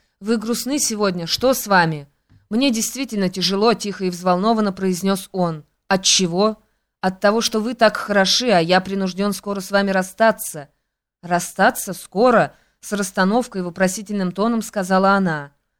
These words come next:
«Завтра я уезжаю. Я возвращаюсь в Петербург». «Но вы должны были пробыть здесь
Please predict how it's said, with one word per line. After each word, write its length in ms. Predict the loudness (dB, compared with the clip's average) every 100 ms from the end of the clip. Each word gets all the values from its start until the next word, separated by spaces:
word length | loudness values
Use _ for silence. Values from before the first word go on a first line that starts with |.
| _ _
«Завтра 420 | -2 4 4 4 0
я 200 | 4 4
уезжаю. 640 | 2 2 4 4 2 -6 _ _ _
Я 200 | 2 2
возвращаюсь 680 | 2 2 2 4 2 2 -2
в 40 |
Петербург». 720 | -6 -2 -2 -2 -4 -8 _ _ _ _ _ _ _ _ _ _ _
«Но 140 | -2
вы 140 | 2 6
должны 380 | 6 6 4 2
были 180 | 2
пробыть 400 | 2 2 0 -2
здесь 420 | -4 0 2 0